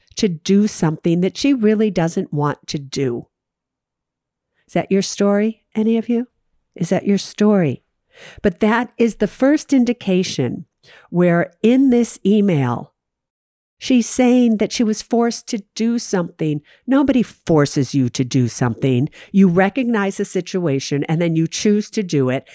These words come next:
And if they're forcing you to do it, now we're in an abusive relationship. But he's not forcing her. She's choosing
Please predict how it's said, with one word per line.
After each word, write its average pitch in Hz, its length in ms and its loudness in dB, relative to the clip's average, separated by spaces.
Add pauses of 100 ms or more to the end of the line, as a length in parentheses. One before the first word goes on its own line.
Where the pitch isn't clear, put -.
(180)
And 202 100 2
if 214 140 0
they're 214 160 2
forcing 262 640 0
you 208 140 0
to 208 120 -4
do 190 220 0
it, 185 180 -2
now 151 300 0
we're 165 200 2
in 156 360 2
an 165 140 2
abusive 139 480 0
relationship. 131 800 -2 (800)
But 185 240 0 (340)
he's 285 460 2
not 165 260 0
forcing 151 480 -2
her. 151 280 -2 (140)
She's 233 380 -2
choosing 156 760 0